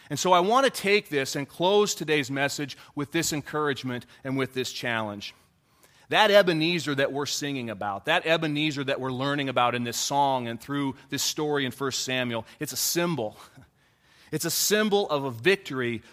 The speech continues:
obtained by the help of God. And from that day on, for the Israelite people, whoever saw that marker would be reminded of the great events of that day. Samuel gave this marker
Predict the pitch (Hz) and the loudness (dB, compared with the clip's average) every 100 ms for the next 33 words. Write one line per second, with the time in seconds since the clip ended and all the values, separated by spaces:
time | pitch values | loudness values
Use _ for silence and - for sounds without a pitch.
0 | - 110 - - 180 151 117 110 - _ | -12 -12 -10 -4 -2 0 -2 -6 -12 _
1 | _ - 127 113 131 120 98 120 104 92 | _ -4 -4 -2 -4 -4 -6 -4 -4 -6
2 | - _ _ _ _ _ _ _ _ _ | -16 _ _ _ _ _ _ _ _ _
3 | - 143 143 147 151 202 160 202 202 175 | -8 -6 -2 2 6 6 6 4 4 4
4 | 175 127 104 104 147 143 160 165 170 151 | 2 0 -4 -8 -4 0 0 2 2 2
5 | 151 - 156 147 120 - - 151 151 190 | 2 0 -6 -4 -8 -10 -4 2 4 4
6 | 233 - 208 202 175 160 135 147 147 120 | 2 2 4 4 4 2 2 2 0 -2
7 | 110 - _ _ _ _ 147 147 156 147 | -8 -10 _ _ _ _ -2 0 2 0
8 | 139 160 190 185 127 113 107 _ _ - | 0 0 0 0 -2 -6 -12 _ _ -6
9 | 131 127 123 151 170 156 143 135 131 - | -4 -6 0 0 2 0 0 -2 -4 -8
10 | - - _ - 120 123 113 123 113 101 | -12 -18 _ -8 0 0 0 -4 -4 -6
11 | 104 _ _ _ _ _ _ _ _ _ | -16 _ _ _ _ _ _ _ _ _
12 | _ - 170 185 208 160 156 175 165 165 | _ -2 2 4 4 0 0 0 0 -2
13 | 160 151 151 156 156 | -2 0 0 -2 -8